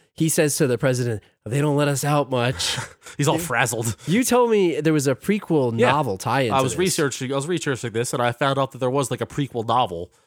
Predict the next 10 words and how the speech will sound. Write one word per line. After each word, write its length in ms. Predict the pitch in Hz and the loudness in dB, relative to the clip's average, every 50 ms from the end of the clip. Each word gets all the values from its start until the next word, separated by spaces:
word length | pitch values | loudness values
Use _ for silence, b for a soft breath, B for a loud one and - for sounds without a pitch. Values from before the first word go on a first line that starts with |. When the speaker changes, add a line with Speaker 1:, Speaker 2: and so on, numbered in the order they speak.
| _ _ _ _ - | _ _ _ _ -10
Speaker 2:
And, 280 | 110 110 113 113 107 107 | -8 -6 -6 -6 -6 -6
um, 440 | 107 104 104 101 98 95 95 98 - _ _ _ _ _ _ _ _ - | -6 -4 -4 -6 -6 -10 -14 -20 -20 _ _ _ _ _ _ _ _ -8
so 140 | - 135 | -6 -2
basically 420 | 127 147 147 139 - 156 147 139 123 | 0 0 0 0 -2 -4 -4 -4 -4
he 120 | 113 123 123 | -6 -8 -8
started 380 | - - 139 131 127 127 120 117 | -4 -2 0 0 0 -2 -2 -4
working 300 | 123 127 123 - 131 113 | -4 -4 -4 -4 -6 -6
in 80 | 120 | -6
the 60 | 113 | -8
seventies 640 | 104 - - 123 123 123 120 120 120 127 135 - - | -6 -4 -2 -2 -2 -2 -4 -4 -4 -4 -4 -6 -10